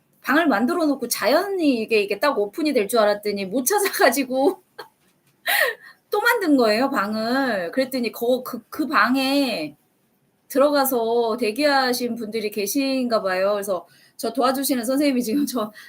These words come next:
전화를 <laughs> 하셔가지고 <laughs> 언제 오시냐고.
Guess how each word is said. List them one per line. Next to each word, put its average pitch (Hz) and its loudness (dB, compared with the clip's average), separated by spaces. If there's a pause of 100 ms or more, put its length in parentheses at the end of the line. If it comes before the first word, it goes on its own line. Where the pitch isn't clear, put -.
전화를 247 -2 (220)
<laughs> - -20
하셔가지고 330 -2 (220)
<laughs> - -6 (100)
언제 - 2 (140)
오시냐고. - -8